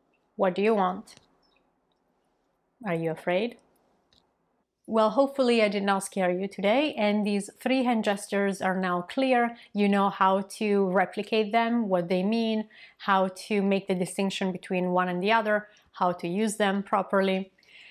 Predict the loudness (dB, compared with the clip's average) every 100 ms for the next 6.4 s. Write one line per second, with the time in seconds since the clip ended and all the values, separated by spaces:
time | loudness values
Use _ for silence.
0 | -10 2 4 4 4 2 2 2 4 4
1 | 2 2 0 0 0 0 0 2 0 0
2 | 0 2 2 2 2 2 -2 -4 -2 0
3 | 0 0 -2 -4 -2 -2 0 0 -2 -4
4 | 0 0 0 -2 -2 -2 0 -4 -2 0
5 | 0 0 0 0 0 -2 -4 -2 -4 -4
6 | -4 -2 -2 -4